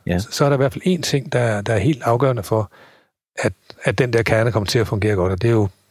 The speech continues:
Speaker 2: borgmesteren,
Speaker 1: Ja.
Speaker 2: Kjeld Rasmussen. Øh, og så kan man sige, det er jo Brøndby Kommune, der er det afgørende, at de, og t-,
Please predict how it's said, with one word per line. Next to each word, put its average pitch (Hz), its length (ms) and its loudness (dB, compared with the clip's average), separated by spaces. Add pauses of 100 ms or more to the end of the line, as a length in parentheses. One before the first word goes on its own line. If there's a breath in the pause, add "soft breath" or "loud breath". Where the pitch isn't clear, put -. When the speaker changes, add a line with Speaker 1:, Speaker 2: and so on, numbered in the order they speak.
(240)
Speaker 2:
borgmesteren, 95 480 -2 (760)
Speaker 1:
Ja. 131 60 -6
Speaker 2:
Kjeld 110 120 2
Rasmussen. 87 460 -2 (840 soft breath)
Øh, 101 240 0 (120)
og 101 120 0
så - 180 -8
kan 113 80 -2
man 107 80 4
sige, 104 200 2
det 107 140 2
er 107 40 2
jo 95 200 2 (380)
Brøndby 104 220 0
Kommune, 113 440 2
der 117 80 2
er 107 40 2
det 95 80 0
afgørende, 95 400 0
at - 280 -6
de, 127 160 2 (1040 soft breath)
og - 180 -6
t-, - 180 -6